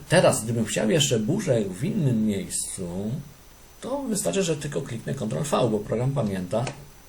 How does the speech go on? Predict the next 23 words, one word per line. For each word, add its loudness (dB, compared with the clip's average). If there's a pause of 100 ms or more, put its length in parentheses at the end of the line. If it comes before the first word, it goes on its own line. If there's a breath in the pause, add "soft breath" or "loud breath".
(500)
no, -4
skopiowany -6
ten -6 (360)
fragment. -8 (440 loud breath)
Ale 0
jeżeli 2
chcę 0
inną, 4 (640 loud breath)
no -2
to 4
wybieram 0
sobie -6
jakąś -8
inną -4
pogodę. -2
O, -8
tutaj -10
znowu -6
Control -6 (200)
C, 0 (560 loud breath)
Control -2 (380)
V. -4
E, -2